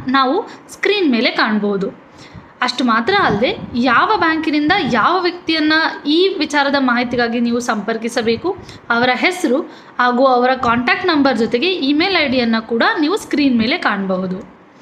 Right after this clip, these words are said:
ನಿಮ್ಗೆ ಇದ್ರ ಬಗ್ಗೆ ಹೆಚ್ಚಿನ ಮಾಹಿತಿ ಬೇಕು ಅಂದ್ರೆ ಝೆಡ್ ವೆಬ್ಸೈಟ್‌ಗೆ ಕೂಡ ನೀವು ಭೇಟಿ ಮಾಡಿ, ಅಲ್ಲಿ ಬೆನಿಫಿಟ್ಸ್ ಅಥವಾ ಇನ್ಸೆಂಟಿವ್ ಅನ್ನೋ ಆಪ್ಷನ್ ಮೇಲೆ ಕ್ಲಿಕ್ ಮಾಡಿ ಸ್ಕ್ರಾಲ್ ಡೌನ್ ಮಾಡಿದ್ರೆ ಹೆಚ್ಚಿನ ಮಾಹಿತಿ ಕೂಡ ನಿಮ್ಗೆ ಸಿಗತ್ತೆ. ಇನ್ನು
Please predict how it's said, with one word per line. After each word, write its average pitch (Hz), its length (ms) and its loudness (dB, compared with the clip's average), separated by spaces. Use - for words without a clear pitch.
ನಿಮ್ಗೆ 339 280 2
ಇದ್ರ 359 240 0
ಬಗ್ಗೆ 339 320 -2
ಹೆಚ್ಚಿನ - 520 -2
ಮಾಹಿತಿ 294 420 0
ಬೇಕು 220 300 -2
ಅಂದ್ರೆ 190 360 -6
ಝೆಡ್ 294 360 -4
ವೆಬ್ಸೈಟ್‌ಗೆ 311 500 -4
ಕೂಡ 311 300 -4
ನೀವು 302 180 -2
ಭೇಟಿ 208 340 -2
ಮಾಡಿ, 214 340 -4
ಅಲ್ಲಿ 247 340 0
ಬೆನಿಫಿಟ್ಸ್ 269 580 -2
ಅಥವಾ 294 440 -4
ಇನ್ಸೆಂಟಿವ್ 285 720 -2
ಅನ್ನೋ 269 180 0
ಆಪ್ಷನ್ 254 480 -2
ಮೇಲೆ 240 220 0
ಕ್ಲಿಕ್ 285 380 -4
ಮಾಡಿ 226 340 -2
ಸ್ಕ್ರಾಲ್ 226 400 0
ಡೌನ್ 320 280 2
ಮಾಡಿದ್ರೆ 196 400 -4
ಹೆಚ್ಚಿನ 349 360 -2
ಮಾಹಿತಿ 240 320 -2
ಕೂಡ 208 260 -6
ನಿಮ್ಗೆ 202 300 -4
ಸಿಗತ್ತೆ. 208 460 -4
ಇನ್ನು 302 400 -8